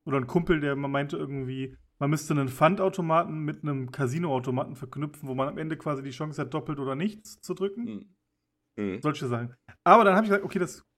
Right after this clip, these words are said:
Speaker 1: das mit diesem, mit diesem Rausfinden von den, ähm,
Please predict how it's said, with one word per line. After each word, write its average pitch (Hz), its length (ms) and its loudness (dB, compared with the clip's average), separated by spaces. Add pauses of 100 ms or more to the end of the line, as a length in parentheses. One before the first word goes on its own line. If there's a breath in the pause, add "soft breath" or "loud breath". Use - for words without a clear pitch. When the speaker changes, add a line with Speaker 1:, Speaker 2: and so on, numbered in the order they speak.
(160)
Speaker 1:
das 165 480 -2
mit 180 140 -2
diesem, 139 340 -6
mit 127 160 -14
diesem 131 220 -10 (180)
Rausfinden 170 880 -2 (760)
von 147 200 -2
den, 139 300 -4
ähm, 127 640 -4